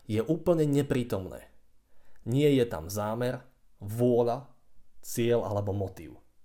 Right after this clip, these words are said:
Ale aktívny v tom, že pri neprítomnosti ega žijete v prítomnosti. Vaše vnímanie a všetky energie a talenty sú oslobodené. Ste v strehu.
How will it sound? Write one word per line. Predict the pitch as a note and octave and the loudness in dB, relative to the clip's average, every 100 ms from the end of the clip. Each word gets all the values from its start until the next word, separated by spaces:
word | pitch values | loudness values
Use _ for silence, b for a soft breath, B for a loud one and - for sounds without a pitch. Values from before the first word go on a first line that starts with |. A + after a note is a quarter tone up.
| _ _ _ _ - - - - - | _ _ _ _ -20 -20 -20 -20 -8
Ale | A2 G#2+ | -2 -2
aktívny | - D3 D3+ - F#3 E3+ C#3 | 0 -2 -2 -2 2 2 2
v | - - | 0 -2
tom, | F2+ F#2 - b b b | -4 -4 -8 b b b
že | G#2+ A#2 | -2 -2
pri | - G2 | 0 0
neprítomnosti | B2 - F3+ D#3+ C#3+ C#3 C3 - | 0 2 2 2 0 0 -2 -6
ega | - G2+ E2 - _ _ _ - - - | -6 -6 -8 -10 _ _ _ -20 -20 -12
žijete | G2+ A#2+ B2 B2 | -4 0 2 0
v | - - | -4 -2
prítomnosti. | A2+ A2+ G#2 G2+ F#2 - - - - - - _ - - - - - - | -2 0 -2 -2 -6 -10 -18 -20 -20 -20 -20 _ -20 -20 -20 -20 -16 -2
Vaše | A2 - | -2 0
vnímanie | A2+ A#2 C#3 C#3+ B2+ G#2+ E2+ | 0 2 4 4 4 0 -4
a | - | -4
všetky | - D#3 D#3 A#2 | 0 0 2 2
energie | C3+ B2+ A#2+ A2+ | 4 4 2 -2
a | - | -2
talenty | - B2 B2+ A#2 G#2 | -2 0 0 -4 -8
sú | - G#2+ | -8 -6
oslobodené. | A2 - A2+ G2+ G#2+ G2 E2 - _ - - _ - - - - - - - - | -6 -6 -6 -4 -6 -6 -10 -16 _ -20 -20 _ -20 -20 -20 -20 -20 -20 -20 -14
Ste | - A2+ | -6 -4
v | - | -2
strehu. | - A#2+ B2 G#2 | 0 2 2 -2